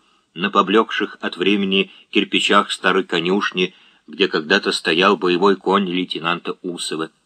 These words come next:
Почти исчезла под новыми свежими посадками главная траншея, исковерканная в тот последний тяжкий час гусеницами немецких танков.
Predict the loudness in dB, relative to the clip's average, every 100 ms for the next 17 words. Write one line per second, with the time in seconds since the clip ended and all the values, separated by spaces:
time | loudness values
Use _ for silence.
0 | _ _ _ _ _ _ _ _ 2 2
1 | 2 0 -2 0 -2 0 2 2 2 0
2 | 2 0 2 2 2 0 -4 -2 0 0
3 | 0 -2 -2 -2 -2 -4 -6 -4 -4 -6
4 | -20 _ _ -6 2 2 2 -2 -4 0
5 | -2 0 0 2 2 0 -6 -16 -8 -4
6 | -2 4 4 4 0 2 0 0 -2 0
7 | -2 0 0 0 -2 0 -2 -2 -6 0
8 | 2 2 -2 -10 -6 -2 -2 -2 -2 -2
9 | -4 -2 -2 -2 -4 -10 -8 -4 -4 -6
10 | -20 -20